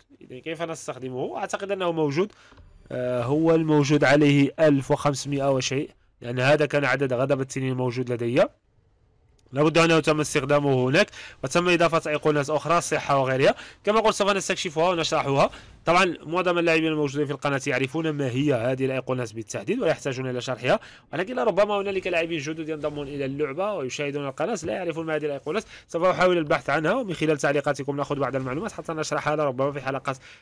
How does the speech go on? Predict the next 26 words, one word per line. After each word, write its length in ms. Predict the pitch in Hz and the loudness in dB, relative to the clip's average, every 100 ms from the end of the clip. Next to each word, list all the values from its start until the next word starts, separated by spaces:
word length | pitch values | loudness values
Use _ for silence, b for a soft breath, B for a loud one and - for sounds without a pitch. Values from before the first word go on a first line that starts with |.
| B - | B -4
آه، 720 | 139 131 127 127 127 123 117 | -2 0 0 -2 -4 -6 -4
قادمة. 380 | - 151 127 104 - B B B 143 | 2 2 2 -6 -12 B B B -4
المعركة 380 | 160 180 175 | 2 4 4
هنا 100 | 185 | 2
ضد 460 | 170 170 135 156 156 | 2 -2 0 2 2
تنين 400 | 143 151 147 131 - | 0 -4 -4 -6 0
طاغي، 380 | 170 131 139 247 - _ | 2 2 0 -6 -16 _
لا 140 | 160 | -2
أعلم 180 | 151 151 | 0 0
إذا 140 | 147 143 | 0 0
كان 160 | 151 | 0
تم 220 | 143 143 | -2 -2
إضافة 380 | 139 139 135 127 | -2 -2 -2 -4
عنصر 200 | 131 131 | -6 -6
جديد 400 | 123 127 127 123 | -6 -4 -6 -8
أو 180 | 104 117 | -10 -6
لا، 540 | 139 175 175 175 175 - _ 120 | -2 0 0 0 -4 -8 _ -12
إضافة 180 | 135 | -8
فعاليات 420 | 127 127 123 131 123 | -6 -6 -4 -4 -6
جديدة 360 | 127 120 117 | -8 -8 -10
أو 120 | 110 | -6
لا، 320 | 147 190 180 175 | 0 0 0 -6
كل 220 | - 160 | -6 -8
هذا 180 | 143 135 | -6 -6
لا 80 | |
أعلمه. 420 | 117 110 117 139 | -6 -6 -6 -6